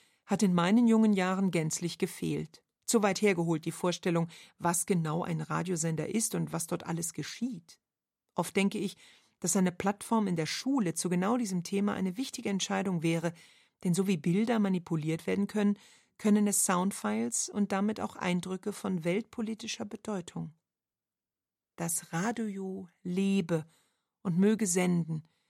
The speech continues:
es möge bilden und amüsieren, die Sprache in ihrer Vielfalt feiern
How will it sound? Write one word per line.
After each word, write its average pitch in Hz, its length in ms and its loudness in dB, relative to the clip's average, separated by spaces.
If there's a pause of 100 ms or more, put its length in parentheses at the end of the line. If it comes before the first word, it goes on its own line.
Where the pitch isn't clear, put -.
(300)
es - 140 -2
möge 196 240 4
bilden 233 420 4
und 202 240 2
amüsieren, 196 680 2 (500)
die 190 80 -2
Sprache 202 420 2
in 208 60 2
ihrer 185 220 -2
Vielfalt 190 540 -2
feiern 202 540 0